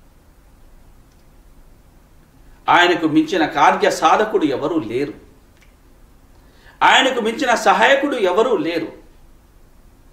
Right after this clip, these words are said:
కరుణించే వారందరిలోకెల్లా గొప్ప కరుణామయుడు అల్లాహ్ సుబ్హానహు వ తఆలా.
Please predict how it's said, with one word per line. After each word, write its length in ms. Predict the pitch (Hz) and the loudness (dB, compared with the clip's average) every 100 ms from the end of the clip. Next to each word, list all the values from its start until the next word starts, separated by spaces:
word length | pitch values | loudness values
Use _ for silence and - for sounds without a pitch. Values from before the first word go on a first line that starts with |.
| _ _ - _ _ _ _ _ _ _ - _ - _ _ _ _ - - | _ _ -20 _ _ _ _ _ _ _ -20 _ -20 _ _ _ _ -12 0
కరుణించే 520 | 190 226 226 220 214 | 2 2 0 2 2
వారందరిలోకెల్లా 1120 | 190 170 180 214 247 269 269 247 - 220 202 | 4 4 2 2 2 2 6 4 4 0 0
గొప్ప 340 | 175 180 190 220 | -2 -2 -2 -2
కరుణామయుడు 720 | 220 190 233 277 302 285 277 | 0 0 2 2 4 4 4
అల్లాహ్ 360 | 240 226 220 - | 2 2 -2 -2
సుబ్హానహు 440 | 185 - 165 147 - | -10 -8 -8 -8 -10
వ 20 | |
తఆలా. 300 | - 90 | -10 -12